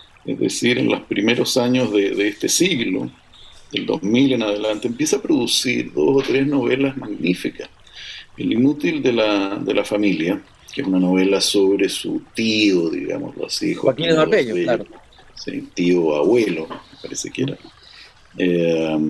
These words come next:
Speaker 1: es una, es una reflexión sobre la vocación literaria y artística en general, ¿eh? Eh,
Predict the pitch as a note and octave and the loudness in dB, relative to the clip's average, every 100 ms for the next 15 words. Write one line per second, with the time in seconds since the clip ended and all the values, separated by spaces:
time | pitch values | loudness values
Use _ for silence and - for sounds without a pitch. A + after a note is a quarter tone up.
0 | D2+ - - - - - - - _ _ | -2 -6 -16 -20 -20 -20 -20 -20 _ _
1 | A#2 B2+ - - F3+ D#3+ C#3 - - F#3 | 0 2 2 0 2 2 2 -2 -4 -2
2 | F#3+ E3 C#3+ B2+ - - D#3+ D#3 D3+ C3+ | 0 -2 0 0 2 2 4 4 2 2
3 | A2+ G#2 F2+ - - C3+ C#3 C3 A2+ - | 2 2 0 -4 -2 2 4 4 0 -2
4 | F#2+ A2 B2 A2+ G2+ G2+ F2+ F2 E2 - | -2 2 2 2 0 0 2 2 -2 -4
5 | B2 - - - - F2 D2 - E2+ F2 | -4 -4 -2 -4 0 0 0 -2 -2 2
6 | A2 F2 D2+ D2+ C#2 - - - - - | 2 0 -2 -8 -10 -16 -20 -18 -18 -20
7 | - - F#2 F2 F2+ | -8 -2 2 2 2